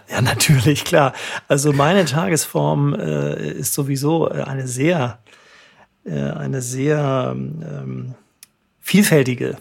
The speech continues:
würde ich mal sagen. Also, ähm, es gibt gute und schlechte Tage und so mittlere und ganz normale und öde Tage, aber eben auch gute und schlechte.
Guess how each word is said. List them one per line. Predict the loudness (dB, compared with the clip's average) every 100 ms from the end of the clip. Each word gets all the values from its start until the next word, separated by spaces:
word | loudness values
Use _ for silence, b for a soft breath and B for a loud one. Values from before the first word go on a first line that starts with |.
| -2
würde | -2
ich | -2
mal | -4
sagen. | -6 -8 -8 -14 _ -8
Also, | -6 -6 -6 -8 -10
ähm, | -8 -8 -8 -12 _ _ b b b
es | -6
gibt | -4 0
gute | 2 4
und | 2 0 -4
schlechte | -2 -2 -4
Tage | -12 -8 -6 -8 -10 -10
und | -10 -10 -14 -8
so | -2
mittlere | 0 2 4 4 2 0
und | -2
ganz | -2 -2 0
normale | 0 0 2 2 2
und | 0 -6 -12 -20 _ _ _ _ _ B B B B B 2
öde | 6 6
Tage, | 4 2 2 2 2
aber | 2 0
eben | 2 0
auch | -2 -4
gute | -4 -4 -6
und | -8
schlechte. | -10 -12 -16 -18